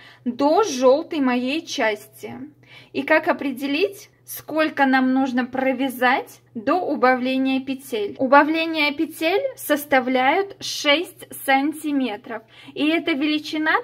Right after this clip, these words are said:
также будет стандартная для любых размеров взрослых слитков. Поэтому я от двадцати одного сантиметра отнимаю вот эти вот шесть сантиметров на убавление. И у меня получается,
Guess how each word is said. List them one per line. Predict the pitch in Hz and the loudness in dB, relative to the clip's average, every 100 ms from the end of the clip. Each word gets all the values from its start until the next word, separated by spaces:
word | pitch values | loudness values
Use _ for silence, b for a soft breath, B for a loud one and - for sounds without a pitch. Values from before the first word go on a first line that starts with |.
| - | 2
также | 302 277 269 254 | 2 2 0 -2
будет | 233 294 254 254 | -2 -2 -4 -8
стандартная | - 202 269 254 247 320 349 330 262 | -4 0 2 4 4 2 -4 -2 0
для | 269 277 262 - | 2 4 4 2
любых | 247 262 277 311 | -2 -2 -4 -6
размеров | 294 277 277 285 339 403 | -4 -4 -2 -2 0 0
взрослых | 254 254 269 294 294 269 | 0 -2 0 0 -2 -6
слитков. | 269 277 285 285 - 220 - B B B | -4 -6 -6 -6 -10 -10 -12 B B B
Поэтому | 285 294 302 285 247 220 214 b - | 4 6 6 2 -4 -8 -12 b -12
я | 247 311 302 - | -4 0 0 0
от | 294 269 202 - | -2 -4 -4 -8
двадцати | 226 247 302 349 339 359 | -2 0 0 -2 -2 4
одного | 330 254 311 311 285 | 4 4 0 2 0
сантиметра | 285 277 285 285 302 370 403 285 | 0 -2 -2 -4 -4 -4 -2 0
отнимаю | - 277 277 320 320 311 | 2 2 0 -2 -2 -2
вот | 262 285 | -4 -4
эти | 285 294 277 | -6 -6 -4
вот | 262 269 | -4 -2
шесть | - 277 277 | -4 -4 -2
сантиметров | 285 285 285 311 302 277 269 269 | 0 0 -2 -6 -4 -4 -6 0
на | 269 277 | 2 2
убавление. | - 240 262 247 247 262 330 339 269 254 B B B | 0 -2 -2 0 -2 -2 -4 -6 -6 -6 B B B
И | - 285 | -4 0
у | |
меня | 277 302 285 | 0 2 0
получается, | 269 277 277 269 320 339 403 392 - 220 | 0 -2 -6 -4 -2 0 -2 -4 -8 -8